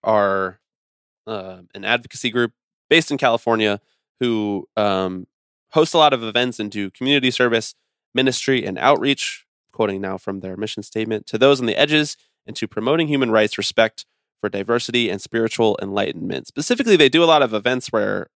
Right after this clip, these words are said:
um, the members of this group show up dressed like Catholic nuns, uh, in drag. And this was the central point of contention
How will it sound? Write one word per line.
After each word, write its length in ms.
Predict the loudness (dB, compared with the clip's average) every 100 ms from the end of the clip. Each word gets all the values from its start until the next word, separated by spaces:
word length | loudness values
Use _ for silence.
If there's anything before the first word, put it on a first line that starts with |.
| -6
um, 400 | -4 -4 -8 -10
the 60 | -6
members 340 | -2 0 0
of 140 | -2 -6
this 200 | -8 -4
group 260 | -4 -4 _ _ _ _ _ _
show 180 | -4 0
up 140 | 0
dressed 280 | 0 -4 -4
like 140 | -8 -10 _
Catholic 380 | -10 -8 -8 -6
nuns, 400 | -4 -4 -8 -20 _ _ _ _ _ -10
uh, 180 | -10 -6
in 120 | -6
drag. 420 | -4 -4 -4 -10 _ _ _ _ _ _ _ -4
And 880 | -2 0 0 -2 -4 -6 -8 -14 -20 _ _ _ _ _ _ _
this 320 | 2 4 2
was 160 | -2 -2
the 100 | -4
central 760 | 0 -2 2 2 4 2 -2 _
point 240 | 2 2
of 120 | 0
contention 640 | -6 -8 -6 0 0 0